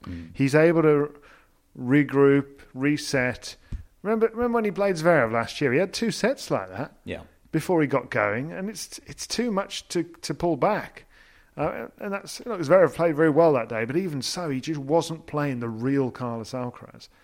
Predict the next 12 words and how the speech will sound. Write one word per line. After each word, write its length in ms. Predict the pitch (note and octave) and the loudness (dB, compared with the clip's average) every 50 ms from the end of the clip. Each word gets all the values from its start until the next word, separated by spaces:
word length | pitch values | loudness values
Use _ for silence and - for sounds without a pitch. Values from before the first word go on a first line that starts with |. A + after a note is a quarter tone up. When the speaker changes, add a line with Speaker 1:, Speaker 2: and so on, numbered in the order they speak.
| _ _ _ _ - - _ | _ _ _ _ -20 -20 _
Speaker 2:
Today, 640 | - - C3 A#2 D#3 D#3 E3 E3 E3+ E3+ E3 D#3+ E3 - _ _ _ _ _ _ _ _ _ _ _ _ - | -8 -8 -2 2 4 6 6 6 4 2 0 -4 -8 -14 _ _ _ _ _ _ _ _ _ _ _ _ -6
you 80 | D#3+ | -2
know, 80 | D3 D3 | 0 0
after 280 | D#3+ F3 D#3 - - D3 | 0 0 -2 -4 -6 -4
that, 420 | A#2+ C3 A#2+ G#2 G2 G#2 - - - G2+ - - - _ _ _ _ _ _ - | -2 0 -2 -2 -2 -6 -10 -14 -20 -20 -20 -20 -20 _ _ _ _ _ _ -14
it 80 | - | -12
was 180 | - A3+ D#3 - | -10 -10 -10 -8
really 220 | G#3+ B3+ C4+ C4 | -8 -8 -8 -8
quite 400 | - - - F#3+ E3 D#3+ D#3 - - - _ _ _ _ _ _ _ _ _ _ _ _ _ _ _ _ _ _ _ _ _ _ _ | -8 -2 0 2 2 2 0 -4 -12 -20 _ _ _ _ _ _ _ _ _ _ _ _ _ _ _ _ _ _ _ _ _ _ _
fascinating 760 | _ _ - F3+ F3 D3 - - D3+ C3+ B2 A#2+ - - B2 A2+ | _ _ -6 -6 -6 -4 -6 -4 -4 -2 -4 -4 -6 -10 -12 -10
to 120 | - B2 | -8 -8
watch 460 | A#2 B2+ C#3 C#3+ - - - - - | -2 0 0 0 0 -4 -10 -14 -14